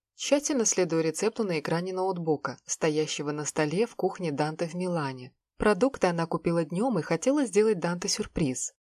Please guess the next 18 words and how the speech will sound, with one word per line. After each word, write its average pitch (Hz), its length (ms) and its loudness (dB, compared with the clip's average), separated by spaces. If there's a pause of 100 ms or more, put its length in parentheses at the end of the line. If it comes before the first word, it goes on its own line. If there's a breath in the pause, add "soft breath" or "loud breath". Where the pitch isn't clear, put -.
(160)
Это 175 200 4
был 160 180 0
первый 151 380 0
раз, 156 320 -2
когда 160 340 2
она 240 180 -2
готовила 151 520 2
для 139 160 -4
него. 131 420 -4 (320)
Несколько 170 520 0
дней 165 200 -2
назад 165 380 0
они 147 180 -2
вернулись 160 520 0
со 151 100 -2
своего 156 480 0
острова 165 420 -2
мечты. 156 580 -2